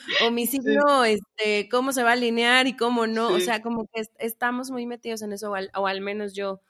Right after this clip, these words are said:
Speaker 1: eh, a-, ahí lo caché. Y, y justo te
Speaker 2: Sí.
Speaker 1: decía, cuando yo vi los centros blancos, dije, "No, ya algo me falta", entonces
Speaker 2: No. <laughs>
Speaker 1: <laughs> Pe-,
Speaker 2: Sí.
Speaker 1: pero lo que me gusta mucho de diseño humano es que todo es en positivo.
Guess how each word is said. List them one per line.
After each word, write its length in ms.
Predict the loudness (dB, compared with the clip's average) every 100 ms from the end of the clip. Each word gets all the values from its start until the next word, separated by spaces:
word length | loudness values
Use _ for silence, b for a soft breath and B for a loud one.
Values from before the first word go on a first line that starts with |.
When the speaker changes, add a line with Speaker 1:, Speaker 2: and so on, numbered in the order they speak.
| _ _ -8
Speaker 1:
eh, 360 | -4 -2 -2 4
a-, 240 | 4 6 2
ahí 160 | 2
lo 120 | -2 -4
caché. 400 | -6 -4 -8 -6
Y, 200 | -10 -10
y 40 |
justo 260 | -10 -10 -10
te 120 | -6
Speaker 2:
Sí. 40 | -6
Speaker 1:
decía, 240 | -2 -4
cuando 280 | -4 -4 -6
yo 180 | -4 -4
vi 100 | -2
los 180 | -4 -6
centros 360 | -8 -6 -8
blancos, 400 | -6 -8 -6 -10
dije, 240 | -12 -14 -10
"No, 140 | -10
ya 200 | -6 -6
algo 160 | -6 -8
me 120 | -12
falta", 400 | -8 -10 -8 -10
entonces 480 | -10 -10 -12 -12 -10
Speaker 2:
No. 380 | -6 2 2 2
<laughs> 480 | 0 -2 -6 -12 -10 -8 -8 -14 _
Speaker 1:
<laughs> 600 | 6 6 6 2 -6 -2
Pe-, 160 | 4 6
Speaker 2:
Sí. 120 | 6
Speaker 1:
pero 340 | 4 6 6 4 4
lo 180 | 0 2
que 120 | 0
me 140 | 0
gusta 340 | -2 -6 -4 -2
mucho 300 | -2 -2 -2
de 80 | -2
diseño 460 | -2 -4 -4 -4
humano 320 | -4 -4 -4 -4
es 140 | -6
que 100 | -10
todo 320 | -6 -6 -4
es 140 | -6 -6
en 140 | -8
positivo. 720 | -10 -12 -14 -12 -12 -12 -18